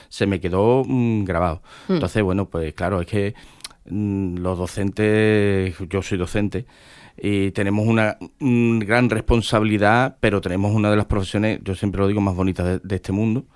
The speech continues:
Speaker 2: Sí.
Speaker 1: Porque sembramos, sembramos y sembramos cosas muy bonitas,
Speaker 2: Sí.
Speaker 1: como esto, como esto, como,
Speaker 2: Sí.
Speaker 1: como la, la, la Sofía, Sofía adolescente que llega en su madurez a escribir esto, ¿no?
Speaker 2: Sí.
Speaker 1: Pues esto lo sembró un profesor, ¿no?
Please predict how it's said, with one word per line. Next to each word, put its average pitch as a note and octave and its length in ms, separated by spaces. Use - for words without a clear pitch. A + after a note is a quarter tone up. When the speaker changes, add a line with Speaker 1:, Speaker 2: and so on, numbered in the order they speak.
Speaker 2:
Sí. C#3+ 240
Speaker 1:
Porque F2 1040
sembramos, F#2+ 580
sembramos G#2 680
y G2+ 200
sembramos F#2+ 380
cosas G#2 240
muy G2 120
bonitas, G2 340
Speaker 2:
Sí. G#2+ 200
Speaker 1:
como F2 320
esto, - 280
como E2+ 180
esto, - 240
como, F2 320
Speaker 2:
Sí. - 100
Speaker 1:
como D#2+ 420
la, F2+ 300
la, G#2 240
la G2 180
Sofía, B2 480
Sofía C3 600
adolescente C3 720
que A#2 140
llega A2+ 460
en A#2 80
su - 120
madurez A2 300
a A2+ 40
escribir F2 340
esto, - 280
¿no? - 100
Speaker 2:
Sí. F#3 100
Speaker 1:
Pues E2+ 120
esto G2 200
lo F#2+ 80
sembró G2 400
un G2 100
profesor, E2+ 420
¿no? F2+ 100